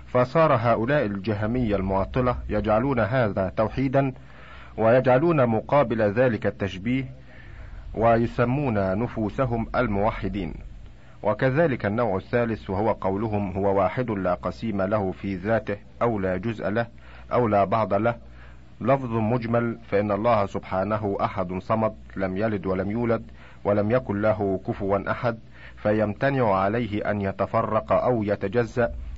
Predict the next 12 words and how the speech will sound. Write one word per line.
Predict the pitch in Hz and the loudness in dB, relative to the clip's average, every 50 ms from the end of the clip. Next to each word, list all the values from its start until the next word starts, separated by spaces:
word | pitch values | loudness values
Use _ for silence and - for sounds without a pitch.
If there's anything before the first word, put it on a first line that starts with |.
| - - | -4 -2
أو | 104 110 | 0 0
يكون | 113 113 104 - - 135 139 127 120 | 2 0 0 -2 -2 -2 0 2 0
قد | 110 - - 113 107 98 95 95 | 0 0 0 -2 -2 0 0 0
ركب | 101 95 - - 127 135 135 - - - 143 143 110 107 101 92 90 - - | 0 0 0 0 -2 -2 -2 -4 -4 -4 -2 0 2 2 2 2 2 0 -2
من | 101 117 127 120 - | -2 -2 -2 -2 -4
أجزاء، | - 98 104 104 98 113 123 131 - - - - - - - - - | -6 -4 -4 -4 0 2 4 4 4 2 -2 -12 -18 -20 -20 -12 -4
لكنهم | 92 107 131 143 139 - 139 135 143 147 131 123 110 107 | 0 2 2 2 2 0 0 0 0 0 0 0 0 -2
يدرجون | 110 107 104 107 110 110 101 120 135 131 117 104 | -2 -2 -2 -2 -2 -2 -2 -2 0 0 0 0
في | 90 - 104 98 | 0 -2 -2 -4
هذا | 87 - 117 117 113 104 90 98 92 90 - 98 | -2 -2 0 0 0 2 2 2 0 2 0 0
اللفظ | 101 101 117 123 117 117 113 107 120 - - - - - - - - - - - | 0 2 2 2 2 0 -2 -2 -4 -4 -4 -8 -20 -20 -20 -20 -20 -20 -12 -4
نفي | - 113 127 135 131 - - 120 123 117 | 0 2 2 2 0 -2 -2 -4 -2 -4